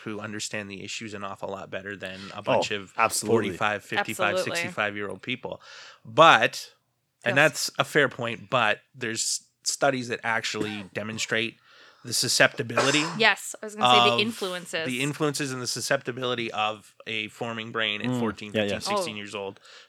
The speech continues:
Speaker 1: to suggestion and manipulation.
Speaker 3: It's like
Speaker 1: So
Speaker 3: your
Speaker 2: Yeah.
Speaker 3: brain's not even done until thirty,
Speaker 1: Yep.
Speaker 3: they
Speaker 2: Oh.
Speaker 3: say. <laughs> Um, I have a, I, oh, do you,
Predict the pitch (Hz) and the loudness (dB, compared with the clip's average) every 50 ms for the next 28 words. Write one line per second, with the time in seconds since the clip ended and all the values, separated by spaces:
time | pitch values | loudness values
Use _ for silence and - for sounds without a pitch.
0 | _ _ - - 135 120 110 107 - - 110 107 107 117 110 110 - - - 120 | _ _ -8 -6 -6 -4 -4 -6 -6 -6 -8 -6 -4 -2 -2 -2 -2 -4 -6 -6
1 | 110 110 110 107 107 104 104 104 104 110 110 110 - - 98 101 98 101 - - | -6 -6 -6 -8 -8 -8 -10 -8 -8 -6 -6 -6 -4 -4 -4 -4 -4 -4 -6 -8
2 | 98 - - - - - - - - 101 104 101 87 - - - 214 202 208 - | -10 -12 -16 -18 -14 -10 -4 -2 0 0 2 0 0 -2 -4 -4 -6 -6 -6 -8
3 | 190 190 185 - 165 185 190 190 190 175 165 - - 165 160 175 185 - - 180 | -8 -8 -6 -6 -4 -4 -6 -8 -8 -10 -10 -8 -6 -4 -4 -2 -4 -4 -8 -12
4 | 175 _ _ - _ _ 135 127 127 127 98 92 - - - 180 190 - 254 233 | -16 _ _ -20 _ _ -4 -2 -2 0 0 -2 -4 -4 -6 -6 -4 -2 -4 -4
5 | - - - - - - - - - - 226 233 220 220 208 208 185 - 202 202 | -4 -6 -8 -6 -6 -8 -10 -10 0 2 4 6 6 4 4 0 2 4 6 6
6 | 220 254 277 277 233 240 202 - - 202 214 220 214 - - - 381 - - - | 6 4 2 0 0 -2 -2 -2 0 0 2 0 -2 2 4 4 4 4 2 -2
7 | - _ _ _ _ _ _ _ _ _ _ _ - 240 226 311 339 392 | -8 _ _ _ _ _ _ _ _ _ _ _ -12 -4 2 2 4 4